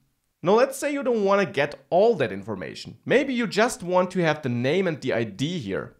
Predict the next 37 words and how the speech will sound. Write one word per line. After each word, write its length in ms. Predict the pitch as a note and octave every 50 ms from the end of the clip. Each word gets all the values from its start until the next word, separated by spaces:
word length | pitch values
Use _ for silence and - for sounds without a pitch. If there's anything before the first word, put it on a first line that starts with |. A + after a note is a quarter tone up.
| _
and 160 | - C3+ D3+
you 100 | D#3 E3
don't 380 | D#3 C#3 B2+ - A3 C#4+ E4+ -
care 220 | - G3 E3+ D#3+
about 260 | D3+ A#2+ B2 A#2 - -
the 60 | F3+
price 600 | - _ _ - E3+ F3 G3 G3+ G3 F#3+ - -
and 160 | D3 B2 A2+ - - _ _
all 200 | C#3+ E3 E3+ -
other 240 | - C#3+ C#3 C3+ A#2
fields 320 | - - A2 G2 G2 -
you 60 | A2
might 200 | F#2+ E2 D2+ -
have. 280 | - - E2 - - _ _ _ _ _ _ _ _ - - - - - - - -
Now 120 | D3 D3
in 180 | C3+ E3+ E3+ -
this 240 | - B3+ D#4 D4 -
case 240 | - G#3 G3 G3
you 60 | F#3 -
can 180 | - E3 C#3+
pass 300 | - D3+ D3 C#3+ C#3+ C#3+ C3
a 40 |
second 460 | A2+ - - - A3+ - - - - - -
argument 400 | - A2+ A2 G#2+ G#2 G2+ G2+ -
to 100 | - F#2+
populate, 760 | - - - A2 A2+ - - B2 G#2+ G#2+ A#2+ E3 G#3 - - _ _ _ _ _ _ - _ _
which 220 | - F3 G#3 - F3+
is 220 | F3+ G3 F#3+ G3
basically 420 | - - - G3 F#3+ G#3+ F#3 E3
the 120 | D3 D3+ C#3+
same 320 | - - B2+ B2+ G3+ A#3
you 80 | G#3+ G3+
pass 340 | - E3+ D#3 - - C#3 -
to 160 | - - C3
select, 600 | A#2+ - A2 G#2+ A2 G#2+ F#2+ - - - - - _ _ _ _ _ _ _ _ -
a 100 | B2 B2+
list 460 | B2 C3 E3 G#3+ C4 - - -